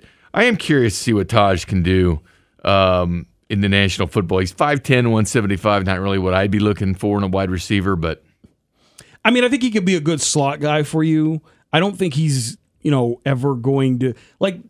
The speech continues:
Speaker 2: especially 'cause you watch him and, like, he didn't wow you like Addison did when he played at U S C last year.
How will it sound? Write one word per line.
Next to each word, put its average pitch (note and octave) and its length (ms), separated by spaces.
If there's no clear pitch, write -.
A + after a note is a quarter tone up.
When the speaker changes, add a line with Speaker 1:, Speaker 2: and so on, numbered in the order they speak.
Speaker 2:
especially A3+ 520
'cause D3+ 180
you D#3 80
watch C#3+ 420
him C#3+ 440
and, C3+ 160
like, B2+ 180
he F#3 120
didn't D3+ 440
wow C3 440
you D3+ 300
like C3 280
Addison B2+ 540
did D3 440
when B2+ 180
he C3 140
played C#3 260
at C#3+ 80
U C#3 220
S C3+ 120
C D#3 160
last C#3+ 420
year. D3+ 320